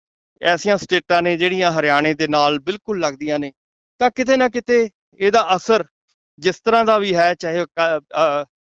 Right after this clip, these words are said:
ਆਪਾਂ ਕਹਿ ਸਕਦੇ ਹਾਂ ਕਿ ਦਿੱਲੀ ਦੇ ਵਿੱਚ ਹੈ, ਚਾਹੇ ਉਹ ਪੰਜਾਬ ਦੇ ਵਿੱਚ ਹੈ, ਉਹਦਾ ਅਸਰ ਹੌਲੀ ਹੌਲੀ ਹਰਿਆਣੇ ਦੇ ਵਿੱਚ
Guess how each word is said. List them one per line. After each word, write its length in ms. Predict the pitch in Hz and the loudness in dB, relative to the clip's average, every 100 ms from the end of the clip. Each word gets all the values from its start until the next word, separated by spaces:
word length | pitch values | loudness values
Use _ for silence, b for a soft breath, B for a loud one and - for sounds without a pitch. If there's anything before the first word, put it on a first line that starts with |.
| _ - | _ -4
ਆਪਾਂ 240 | 170 - 175 | -2 0 0
ਕਹਿ 160 | 190 | 0
ਸਕਦੇ 300 | 180 170 156 | 0 -4 0
ਹਾਂ 100 | 156 | -2
ਕਿ 360 | 143 156 151 131 147 | 0 -4 -4 -6 -8
ਦਿੱਲੀ 220 | 151 175 | -6 0
ਦੇ 140 | 185 | 2
ਵਿੱਚ 240 | 190 - 190 | 2 0 -2
ਹੈ, 80 | |
ਚਾਹੇ 300 | 185 170 156 | 0 0 0
ਉਹ 220 | 151 143 143 - | 0 -4 -8 -10
ਪੰਜਾਬ 400 | 156 139 143 165 | -6 0 0 0
ਦੇ 100 | 170 | -2
ਵਿੱਚ 240 | 165 - | -2 -2
ਹੈ, 100 | 165 | -2
ਉਹਦਾ 340 | 165 208 208 190 | 0 0 2 0
ਅਸਰ 320 | - 220 196 _ _ _ _ - | 0 0 -2 _ _ _ _ -2
ਹੌਲੀ 220 | 196 220 | 0 0
ਹੌਲੀ 440 | 190 185 185 180 170 139 | 2 2 2 -2 -6 -6
ਹਰਿਆਣੇ 360 | 156 160 165 170 | 0 2 2 0
ਦੇ 100 | 165 | -2
ਵਿੱਚ 160 | 160 | -6